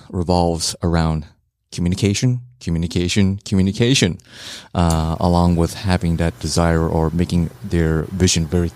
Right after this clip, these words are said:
clear as to what that is, uh, whether it's having a vision in terms of creating a legacy to the next generation or having that hard conversation of creating some kind of business transition plan. Um,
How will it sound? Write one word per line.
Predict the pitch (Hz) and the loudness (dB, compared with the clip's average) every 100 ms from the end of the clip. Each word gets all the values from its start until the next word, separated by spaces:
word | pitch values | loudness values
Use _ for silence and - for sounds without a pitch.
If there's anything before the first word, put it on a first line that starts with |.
| - | -10
clear | - - 92 90 85 82 - - - | -12 -2 2 4 4 0 -4 -10 -6
as | 87 | -4
to | - 82 | -4 -4
what | 80 85 | -2 -2
that | 85 82 | -2 -2
is, | 82 78 - - - - | -2 -2 -6 -10 -20 -12
uh, | 82 78 | -6 -4
whether | 80 80 | -2 0
it's | 82 - - _ _ _ _ _ _ - | 0 -2 -6 _ _ _ _ _ _ -2
having | 110 98 | 2 2
a | 92 | 2
vision | 92 90 87 | 2 2 0
in | 85 | 0
terms | - 87 | -2 -4
of | 87 - | -6 -6
creating | - 90 87 | -2 0 0
a | |
legacy | 82 85 92 127 131 - | 0 0 0 0 -2 -6
to | - | -6
the | 82 | -4
next | 82 - | -4 -2
generation | 82 80 92 95 165 165 - - - - | 0 2 2 2 0 -2 -8 -20 -20 -6
or | 87 | -2
having | 87 - | 0 -2
that | 82 80 | -4 -2
hard | 95 82 | -2 0
conversation | 90 85 82 - 82 - 87 101 90 | 0 2 0 0 0 0 -2 -2 -2
of | 80 78 78 - - _ _ _ | 0 0 -4 -8 -18 _ _ _
creating | - 87 76 | -6 -4 -4
some | 87 | -4
kind | 82 | -4
of | 78 - - | -6 -8 -4
business | 90 85 - | -2 -2 -2
transition | 85 87 117 82 | 2 2 2 0
plan. | - 85 76 80 - - - - - | 0 -2 -2 -6 -10 -16 -20 -16 -6
Um, | 82 - - - | -4 -4 -6 -10